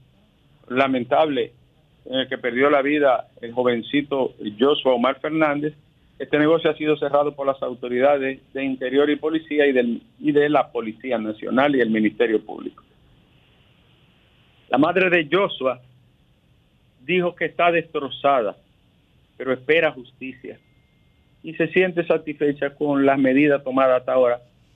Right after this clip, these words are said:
de prisión preventiva contra los supuestos autores. Y atención, la Fuerza del Pueblo dice que, eh, llama a reactivar las labores de Cormidón,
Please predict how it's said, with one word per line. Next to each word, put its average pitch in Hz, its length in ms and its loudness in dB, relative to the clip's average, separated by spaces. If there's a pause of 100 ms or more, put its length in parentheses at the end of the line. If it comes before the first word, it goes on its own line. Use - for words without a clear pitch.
(240)
de 139 120 -4
prisión 131 380 -2
preventiva 120 600 -2 (520)
contra 160 320 0
los 151 160 0
supuestos 143 580 -2
autores. 113 460 -2 (1500)
Y 190 800 2
atención, 170 1000 0 (460)
la - 100 -2
Fuerza 240 300 0
del 220 160 0
Pueblo 233 380 0
dice 220 420 -10
que, 196 240 -8
eh, 160 80 -20 (2250)
llama 254 360 4
a 233 40 2
reactivar 214 580 2
las 202 140 4
labores 196 380 0
de 190 120 -6
Cormidón, 180 720 -4